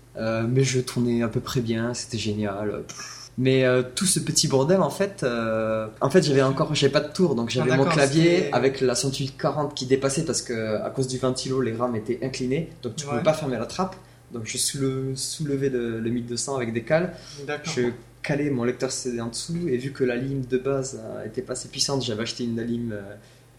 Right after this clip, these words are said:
Speaker 1: A T externe, euh.
Speaker 2: T'avais le son qui grisaille, non ?
Speaker 1: Non, j'ai
Speaker 2: Non,
Speaker 1: pas
Speaker 2: t'avais
Speaker 1: son
Speaker 2: pas de
Speaker 1: qui
Speaker 2: problème de
Speaker 1: grisaille,
Speaker 2: son ?
Speaker 1: non. Non,
Speaker 2: Ah,
Speaker 1: non.
Speaker 2: d'accord.
Speaker 1: Donc, euh, c'était génial, ça tournait bien, mais c'était le bordel, quoi, esthétiquement. Et je me suis dit, euh, «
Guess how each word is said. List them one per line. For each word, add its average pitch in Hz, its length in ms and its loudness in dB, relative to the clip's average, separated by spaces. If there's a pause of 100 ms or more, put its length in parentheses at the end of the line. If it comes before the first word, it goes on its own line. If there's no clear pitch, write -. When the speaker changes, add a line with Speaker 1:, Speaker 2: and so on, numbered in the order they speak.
(160)
Speaker 1:
A 123 60 -6
T 131 260 2
externe, 147 560 0
euh. 113 200 -10 (260)
Speaker 2:
T'avais 147 160 -4
le - 40 -4
son 170 200 -2
qui 151 260 -6
grisaille, 143 320 -2 (140)
non ? 143 80 -10 (180)
Speaker 1:
Non, 131 220 2 (180)
j'ai - 100 -6
Speaker 2:
Non, 175 60 0
Speaker 1:
pas - 60 -6
Speaker 2:
t'avais 156 120 -2
Speaker 1:
son 160 80 -4
Speaker 2:
pas 180 40 0
de 180 60 -6
Speaker 1:
qui - 60 -6
Speaker 2:
problème 180 200 0
de 127 40 0
Speaker 1:
grisaille, 127 200 -2
Speaker 2:
son ? 220 100 -2 (160)
Speaker 1:
non. 120 100 -6
Non, 120 60 -6
Speaker 2:
Ah, - 40 -6
Speaker 1:
non. 113 140 -4
Speaker 2:
d'accord. - 140 -14 (100)
Speaker 1:
Donc, 123 240 0 (100)
euh, 107 360 -6
c'était - 760 -6
génial, 120 400 0
ça - 100 -8
tournait 120 220 -6
bien, 139 120 2
mais 139 80 -4
c'était 104 420 -4
le 113 120 0
bordel, 131 380 2
quoi, 123 320 -6
esthétiquement. 127 600 -8 (680)
Et 107 60 -10
je - 120 -8
me 117 40 -4
suis - 160 -4
dit, 135 320 -6
euh, « 107 80 -6